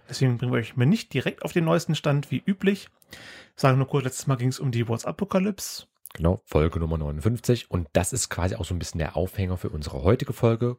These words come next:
Speaker 2: kommt aber alles gleich noch. Wir hätten nämlich kurz einen Hinweis in eigener Sache,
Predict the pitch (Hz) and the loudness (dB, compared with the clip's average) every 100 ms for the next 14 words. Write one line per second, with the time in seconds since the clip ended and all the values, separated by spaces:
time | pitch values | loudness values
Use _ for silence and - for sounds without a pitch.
0 | _ - 104 - 95 107 101 110 - 110 | _ -2 0 2 2 2 0 -2 0 0
1 | 113 135 147 - - - - - - 90 | 2 0 0 -4 -20 -20 -20 -8 4 4
2 | 95 101 92 92 92 - - 90 - - | 4 0 0 2 0 -4 0 2 0 -8
3 | - 80 87 92 80 85 82 - - 92 | -2 2 4 2 0 -2 -2 -4 0 4
4 | 143 143 131 131 151 | 4 4 4 4 2